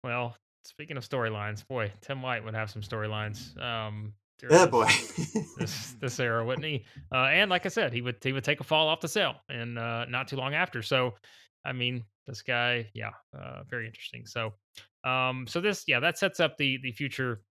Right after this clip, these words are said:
Speaker 1: feud that they're gonna have with, with Edge and Angle, and, uh, they'd run that for a couple months, like you said, basically, um, leading up to that hair versus hair match, Judgment Day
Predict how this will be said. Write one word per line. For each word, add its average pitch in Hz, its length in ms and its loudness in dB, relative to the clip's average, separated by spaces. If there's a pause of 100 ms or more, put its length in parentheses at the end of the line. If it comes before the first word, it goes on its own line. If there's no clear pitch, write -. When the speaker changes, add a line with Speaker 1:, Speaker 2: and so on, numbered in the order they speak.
(120)
Speaker 1:
feud 135 240 -4
that - 80 -20
they're 120 120 0
gonna 113 140 -2
have 113 280 0
with, 110 260 -6
with 110 140 -8
Edge 117 220 0
and 110 80 -2
Angle, 110 400 -2
and, 104 140 -2 (320)
uh, 120 160 -4
they'd 117 200 2
run 107 160 0
that 107 240 -2
for 101 340 -6
a 113 60 -12
couple 110 260 -4
months, 104 380 -6
like 104 140 -8
you 104 60 -12
said, 104 200 -8
basically, 101 680 -8
um, 113 300 -14 (120)
leading 104 220 -8
up 104 140 -8
to 113 80 -8
that 101 160 -4
hair 104 180 -6
versus 101 300 -12
hair 107 140 -6
match, 101 280 -10
Judgment 107 360 -10
Day 107 260 -4